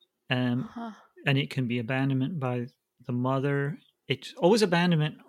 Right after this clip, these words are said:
Speaker 1: that leads to terrible consequences. It may be, and terrible consequences from, from your soul's perspective just mean that you are taken off your life plan. Something was bad enough to take you off the plan it had. So,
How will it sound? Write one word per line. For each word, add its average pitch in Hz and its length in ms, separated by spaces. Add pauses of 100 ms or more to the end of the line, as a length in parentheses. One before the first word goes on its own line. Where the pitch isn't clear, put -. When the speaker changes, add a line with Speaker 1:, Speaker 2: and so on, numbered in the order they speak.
(300)
Speaker 1:
that 233 240
leads 147 640
to 127 400 (440)
terrible 123 340
consequences. - 1040 (640)
It 117 100
may 139 120
be, 135 240 (200)
and 135 340
terrible 247 260
consequences 202 600
from, 139 360
from 135 220
your 131 80
soul's 220 320
perspective - 720 (400)
just - 260
mean 139 320 (240)
that 139 160
you 127 80
are 120 60
taken 135 420
off 127 240
your 131 100
life 117 300
plan. 135 320 (880)
Something 151 460
was 120 100
bad 139 280
enough 127 320
to - 120
take 131 240
you 120 140
off - 280
the - 80
plan 127 300
it 165 60
had. 120 320
So, 135 240